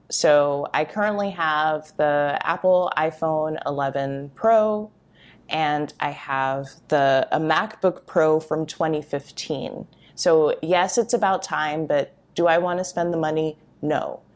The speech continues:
But I, it's at the point where I have to spend the money, and I need to get a new phone and new laptop. We'll,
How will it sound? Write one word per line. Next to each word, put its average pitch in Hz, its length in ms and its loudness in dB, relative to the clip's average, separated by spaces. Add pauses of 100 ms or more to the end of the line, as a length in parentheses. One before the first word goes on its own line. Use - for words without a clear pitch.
(120)
But 143 280 2
I, - 320 -4
it's - 160 -4
at 175 180 0
the 180 120 0
point 175 400 -2
where 143 160 0
I 139 40 -4
have 147 280 -6
to 156 80 -6
spend 151 200 -2
the 143 60 -4
money, 139 480 -4
and 139 100 -4
I 131 100 -4
need 139 240 -4
to - 100 -6
get 127 340 -2
a - 60 -2
new 135 180 -4
phone 120 360 -6
and 135 180 -2
new 135 140 0
laptop. 123 600 -6 (480)
We'll, 185 540 4